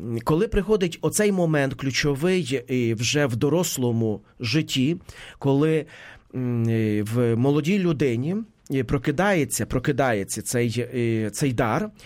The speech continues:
він говорить про одне, на що направлене. Направлене на добро.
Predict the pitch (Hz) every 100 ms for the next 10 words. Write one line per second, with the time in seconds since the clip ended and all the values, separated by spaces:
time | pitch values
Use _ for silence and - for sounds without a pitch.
0 | - - - 185 233 214 190 208 - -
1 | 165 156 127 104 85 - - 123 135 -
2 | 180 165 156 120 80 64 67 - _ _
3 | _ _ _ _ _ _ 120 131 170 180
4 | 185 180 175 143 127 113 127 101 117 95